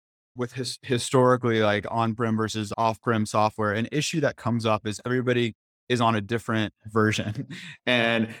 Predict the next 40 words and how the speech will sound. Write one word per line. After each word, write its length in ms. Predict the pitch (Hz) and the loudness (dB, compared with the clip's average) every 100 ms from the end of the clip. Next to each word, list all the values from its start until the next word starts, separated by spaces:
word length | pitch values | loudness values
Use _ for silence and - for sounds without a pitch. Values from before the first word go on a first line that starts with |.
| - | 0
because 160 | 135 | 2
you're 80 | 139 | 4
not 180 | 143 156 | 4 4
rolling 300 | 143 139 139 | 4 4 4
out 160 | 131 120 | 2 2
versions 560 | 123 120 120 113 110 - | 0 0 0 0 -2 0
automatically 600 | 117 113 110 110 107 101 | 0 2 0 0 -2 -6
to 120 | 95 | -4
everybody 440 | 98 101 101 101 | -2 -2 0 0
at 140 | 95 95 | -2 -2
the, 260 | 101 98 - | -4 -6 -2
the 120 | 110 | 0
exact 420 | 104 98 98 - | 0 0 0 -2
same 200 | - 95 | -6 -6
time. 320 | 95 101 98 | -4 0 0
And 100 | 95 | 2
that 160 | 117 135 | 0 2
can 140 | 160 | 0
create 240 | 143 135 123 | 2 2 2
a 80 | 113 | 0
lot 300 | 104 101 104 | 2 2 2
of 80 | 92 | -4
problems 800 | - 92 92 - _ 101 92 - | -4 -2 -2 -6 _ -10 -10 -10
because 180 | - 107 | -8 -6
people 240 | - 117 113 | -2 2 2
are 60 | |
reporting 400 | 110 101 113 104 | 2 2 0 0
bugs 380 | 98 117 113 101 | 2 4 2 0
for 260 | - 104 104 | -2 0 2
a 80 | |
version 480 | 98 110 104 107 101 | 2 0 2 0 0
where 200 | 101 104 | 2 0
you've 200 | 101 104 | 0 -2
already 180 | 107 107 | -2 -2
fixed 320 | - 113 - | -4 -8 -6
it 100 | 107 | -6
in 60 | 101 | -4
a 40 | |
different 300 | 101 113 110 | -2 -4 -4
version. 420 | 107 110 107 107 | 0 2 2 -2